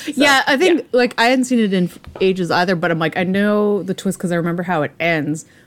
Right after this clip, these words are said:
Speaker 2: but I don't remember
Speaker 1: Yeah.
Speaker 2: how she goes through the twist 'cause
Speaker 1: How
Speaker 2: it's
Speaker 1: she
Speaker 2: so convoluted. So
Speaker 1: It's, yeah,
Speaker 2: there's
Speaker 1: there's
Speaker 2: no
Speaker 1: no way that
Speaker 2: way
Speaker 1: you can actually
Speaker 2: for us
Speaker 1: keep
Speaker 2: to
Speaker 1: up.
Speaker 2: spoil the monologue unless we stuck all three minutes of it in the podcast, which why would we do that?
Speaker 1: No, just
Speaker 2: So,
Speaker 1: watch the movie. It's
Speaker 2: yeah.
Speaker 1: delightful.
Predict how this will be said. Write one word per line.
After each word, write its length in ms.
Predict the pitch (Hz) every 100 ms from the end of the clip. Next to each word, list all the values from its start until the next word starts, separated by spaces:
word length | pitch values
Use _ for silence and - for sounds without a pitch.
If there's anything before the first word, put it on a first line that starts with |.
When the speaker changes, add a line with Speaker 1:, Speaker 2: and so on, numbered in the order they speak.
| _
Speaker 2:
but 100 | 175
I 60 | 175
don't 160 | 185
remember 240 | 208 196 180
Speaker 1:
Yeah. 60 |
Speaker 2:
how 240 | 190 170 165
she 180 | - 170
goes 300 | 170 156 -
through 180 | 190
the 80 | 220
twist 240 | 226 294 -
'cause 120 | 185
Speaker 1:
How 40 | 165
Speaker 2:
it's 80 |
Speaker 1:
she 60 | -
Speaker 2:
so 300 | - 202 180
convoluted. 720 | 143 175 165 135 135 - -
So 200 | - 147
Speaker 1:
It's, 500 | 113 - - - - 175
yeah, 160 | 160
Speaker 2:
there's 160 | 208 202
Speaker 1:
there's 80 | 202
Speaker 2:
no 80 | 240
Speaker 1:
no 60 |
way 180 | 190 190
that 60 | 165
Speaker 2:
way 60 | 151
Speaker 1:
you 40 |
can 120 | -
actually 360 | 139 123 - 175 185
Speaker 2:
for 180 | - 202
us 120 | 180
Speaker 1:
keep 80 | -
Speaker 2:
to 40 |
Speaker 1:
up. 60 | 190
Speaker 2:
spoil 520 | - - - - 196 180
the 100 | 165
monologue 500 | 175 175 160 143 147
unless 300 | 147 147 156
we 80 |
stuck 300 | 147 175 160
all 100 | 160
three 240 | 151 - 160
minutes 380 | 165 156 135 -
of 100 | 143
it 100 | 117
in 160 | 143
the 80 | 147
podcast, 540 | 151 143 139 87 -
which 180 | 101 -
why 160 | 143 139
would 140 | 139
we 60 | 151
do 160 | -
that? 200 | - 80 - _ _ -
Speaker 1:
No, 260 | 214 180 - -
just 120 | -
Speaker 2:
So, 80 | 160
Speaker 1:
watch 140 | - 147
the 100 | 185
movie. 260 | 123 104 -
It's 140 | 180
Speaker 2:
yeah. 100 | 165
Speaker 1:
delightful. 380 | - 78 -